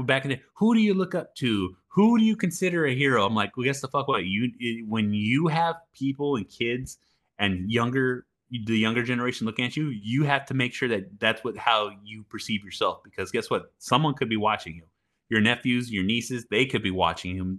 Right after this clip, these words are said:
And by seeing that example, it's w-, it, it, any little thing can spark and trigger a kid's life. You know what I'm saying? And I wanna make sure that I spark and trigger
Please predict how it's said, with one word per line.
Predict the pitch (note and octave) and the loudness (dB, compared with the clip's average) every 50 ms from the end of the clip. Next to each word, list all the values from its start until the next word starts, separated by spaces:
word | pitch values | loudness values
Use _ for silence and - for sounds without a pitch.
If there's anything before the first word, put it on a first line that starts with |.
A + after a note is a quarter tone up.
| - - | -8 -10
And | A2+ G#2 F#2+ F#2 _ _ G#2 F#2+ | -10 -10 -10 -12 _ _ -10 -4
by | - G2 F#2+ | -2 -2 -2
seeing | F#2+ - - - C3+ B2 A#2+ A#2 G#2+ | -4 -6 -4 -2 0 0 0 0 0
that | G#2 G2 G2 | -2 -2 -2
example, | F#2 F2+ F#2+ G#2+ A2 A2+ - - - F2 F2+ F2+ _ _ _ _ _ _ _ | -4 -6 -6 -4 -4 -4 -4 -6 -6 -8 -8 -8 _ _ _ _ _ _ _
it's | - B2+ A2 - | -4 -4 -2 -2
w-, | A#2+ C3 C#3 - | -2 -6 -4 -2
it, | C3 B2+ A#2+ A#2 | 0 0 0 0
it, | A#2+ B2 B2 A#2 - - | -2 -2 -2 -4 -4 0
any | - D#3 F3+ G3 G3+ G3 | 2 4 4 4 4 2
little | G3 G3 F#3 D#3+ | 2 0 0 -2
thing | E3+ - D#3+ D#3+ D#3 D#3 D#3+ B2+ | -2 -4 -2 -2 -2 -4 -4 -6
can | - - G2 F#2 | -4 -4 -4 -4
spark | - - - - - C3+ C3 C3+ C3 C3 - | -6 -10 -8 -2 2 4 4 4 2 0 -2
and | G#2 G2+ | -4 -4
trigger | - - - B2 A#2 A2+ G#2+ G#2 G2+ - _ _ _ _ _ _ - | -2 0 0 0 2 0 0 -2 -4 -6 _ _ _ _ _ _ -10
a | A2+ - | -10 -10
kid's | - - B2+ A2+ F#2+ G2 F#2 | -8 -6 -6 -6 -6 -6 -6
life. | E2+ D#2 D#2 C#2+ _ _ _ _ _ _ _ _ _ _ _ _ - | -8 -8 -10 -12 _ _ _ _ _ _ _ _ _ _ _ _ -14
You | - G#2 | -10 -6
know | G#2 G#2 | -4 -4
what | G#2 G#2 | -4 -4
I'm | G#2 G#2+ | -4 -6
saying? | B2+ B2 A#2+ A#2 | -6 -6 -4 -2
And | B2 B2 B2 | -2 0 2
I | B2+ | 0
wanna | C#3 D#3 E3 D#3 D3 | 0 0 -2 -2 -2
make | D3 C3+ C3+ | -4 -4 -6
sure | - B2+ | -6 -6
that | A#2+ A#2 | -4 -4
I | A#2 | -4
spark | A#2 - - A2 A2+ - | -4 -4 -4 -6 -4 -4
and | G#2+ G#2 | -6 -6
trigger | - - A2+ G#2+ G#2+ A2 G#2 - | -6 -4 -4 -4 -2 -4 -6 -6